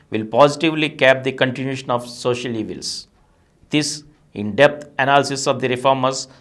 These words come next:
from Atheist Center had substantially contributed to the academic understanding of the contemporary and modern social reform movements in the country. I had, among all others, the greatest opportunity in trying to understand,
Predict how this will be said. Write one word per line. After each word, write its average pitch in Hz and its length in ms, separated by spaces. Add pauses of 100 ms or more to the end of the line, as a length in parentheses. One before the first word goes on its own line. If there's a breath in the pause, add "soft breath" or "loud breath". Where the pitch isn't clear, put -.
from 107 380
Atheist 143 340
Center 123 540 (200 loud breath)
had 110 220
substantially 143 800
contributed 131 600
to 120 60
the 120 280
academic 143 420
understanding 127 540
of 117 100
the 117 80
contemporary 127 880 (220 loud breath)
and 98 160
modern 135 340
social 127 380
reform 120 320
movements 120 560
in 110 140
the 113 100
country. 101 460 (840 soft breath)
I 156 140
had, 156 440 (160 loud breath)
among 143 300
all 175 260
others, 135 440 (180)
the 107 80
greatest 170 440
opportunity 143 880
in 120 220
trying 143 300
to 135 180
understand, 131 720